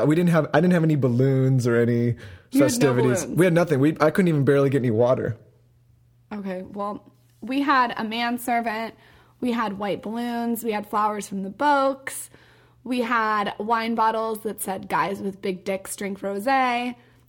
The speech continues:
Speaker 2: I'm gonna break down the whole thing on the Skinny Confidential, but basically my friends were, like,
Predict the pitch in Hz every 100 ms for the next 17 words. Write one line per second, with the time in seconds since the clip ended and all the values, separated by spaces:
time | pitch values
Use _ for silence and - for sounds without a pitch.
0 | _ - 254 285 320 262 233 226 226 220
1 | 226 202 190 202 208 202 190 - 202 202
2 | 190 190 190 202 220 226 214 196 214 214
3 | 262 262 262 247 220 208 208 190 196 196
4 | 220 - 220 208 214 208 196 147 -